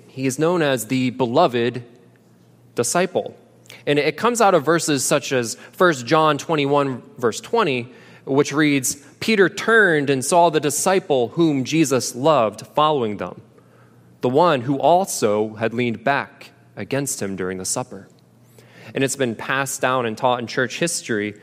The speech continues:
that the disciple whom Jesus loved is a reference to John.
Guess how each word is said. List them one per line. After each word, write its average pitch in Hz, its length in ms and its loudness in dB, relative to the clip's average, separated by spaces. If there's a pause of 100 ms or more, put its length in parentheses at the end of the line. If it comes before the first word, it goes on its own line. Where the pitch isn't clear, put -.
(240)
that 135 220 2
the 123 120 4
disciple 165 680 2
whom 147 220 0
Jesus 127 440 0
loved 113 640 2 (560)
is 131 260 -6
a 147 260 -6
reference 104 520 -8
to - 160 -6
John. 117 560 0